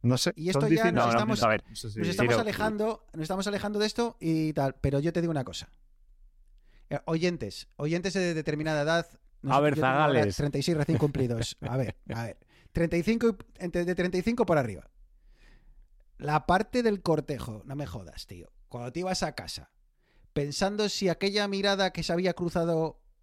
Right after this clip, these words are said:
Speaker 2: con la amiga que te había presentado tu prima, ¿sabes? Si aquella mirada que te había tal significaba algo y estabas siete días hasta el próximo sábado, tío. A ver si
Speaker 3: No, a ver si te la vol-, a ver si te la
Speaker 2: volvía
Speaker 3: volvías a encontrar.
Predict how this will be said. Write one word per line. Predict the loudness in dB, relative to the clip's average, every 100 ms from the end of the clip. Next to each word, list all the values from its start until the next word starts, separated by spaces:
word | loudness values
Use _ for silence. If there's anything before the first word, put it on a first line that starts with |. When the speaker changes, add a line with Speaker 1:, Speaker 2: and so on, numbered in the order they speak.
| _ _ -6
Speaker 2:
con | -4 0
la | 0
amiga | 0 2 0
que | 0
te | 0
había | 0 0
presentado | 0 -4 -2 -2 -2
tu | -2 0 0 0 -2
prima, | -6 -6 -12 -20 -20 -20
¿sabes? | -6 0 0 -2 -10 -20 -18
Si | -2
aquella | 0 2 2 4
mirada | 2 2 2
que | 0
te | 0
había | 2 2 0 0
tal | -2 -4
significaba | -6 -4 0 0 2 2 4
algo | 2 -4 -12 -16 -20 -20 -20 _
y | 0
estabas | 2 2 2
siete | 0 0 0
días | 2 2 2
hasta | 2 2
el |
próximo | 2 2 2 2
sábado, | 2 2 0 -2 -8 -6
tío. | -6 -6 -14 -20 -20 _ -20 _
A | 0 4
ver | 4 4
si | 4 4
Speaker 3:
No, | 4
a | 2
ver | 0
si | 2 0
te | 2
la | 4
vol-, | 4 2 -4
a | 2
ver | 4
si | 4
te | 4
la | 4
Speaker 2:
volvía | 4 4
Speaker 3:
volvías | 4
a | 2
encontrar. | 0 0 0 2 2 0